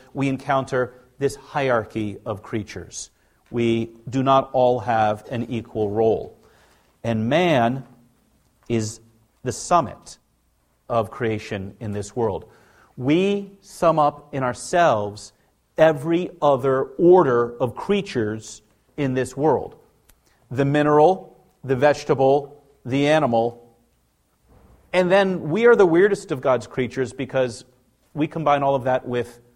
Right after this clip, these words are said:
the rational soul as well. And so we summarize everything in this world, in our very being, but we also have something in common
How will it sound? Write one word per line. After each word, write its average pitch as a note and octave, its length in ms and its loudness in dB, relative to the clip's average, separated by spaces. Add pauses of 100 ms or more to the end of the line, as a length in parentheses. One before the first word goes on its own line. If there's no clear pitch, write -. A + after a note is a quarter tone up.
(160)
the B2 80 -8
rational A#2 460 -4
soul G#2+ 720 -4
as A2 160 -10
well. A2+ 400 -2 (760)
And D3 140 -4
so D#3+ 140 0
we C#3+ 100 0
summarize E3 640 2
everything F3 460 0
in C#3 240 -4
this A#3 240 4
world, D3+ 340 6
in D#3 80 0
our D3 100 4
very E3 260 2
being, D#3 460 -4 (720)
but D#3+ 100 0
we D#3 140 4
also F3 300 4
have D3+ 80 -2
something C3+ 260 -8
in A#2+ 100 -8
common A2+ 360 -2